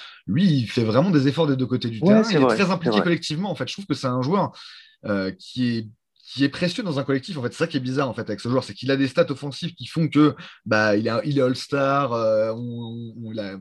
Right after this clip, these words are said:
Speaker 1: finalement, la lumière est assez sur lui, en mode, c'est lui le, le deuxième lieutenant de, enfin, c'est le lieutenant de, de Giannis et tout, euh, parce que, justement, au scoring, c'est celui qui, qui s'approche le plus de Giannis.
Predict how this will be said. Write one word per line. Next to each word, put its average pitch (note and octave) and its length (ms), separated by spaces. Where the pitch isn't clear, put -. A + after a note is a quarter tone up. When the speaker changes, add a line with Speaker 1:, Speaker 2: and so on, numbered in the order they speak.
Speaker 1:
finalement, B2 200
la A#2+ 60
lumière C3 200
est A2+ 100
assez B2+ 220
sur B2+ 180
lui, D#3 140
en C3+ 60
mode, B2+ 120
c'est A2 200
lui B2+ 200
le, A2+ 220
le A2 120
deuxième B2+ 420
lieutenant B2+ 320
de, G#2+ 220
enfin, F#2 160
c'est G2 120
le G2 60
lieutenant C3 380
de, G#2 200
de G#2 120
Giannis A#2+ 320
et G#2 60
tout, A#3+ 180
euh, F#2 100
parce G2 200
que, G2 80
justement, G#2 240
au G2+ 60
scoring, A#2+ 320
c'est - 160
celui G2+ 220
qui, F#2+ 240
qui - 160
s'approche G2+ 400
le G2 100
plus A2+ 220
de G2+ 80
Giannis. D3+ 300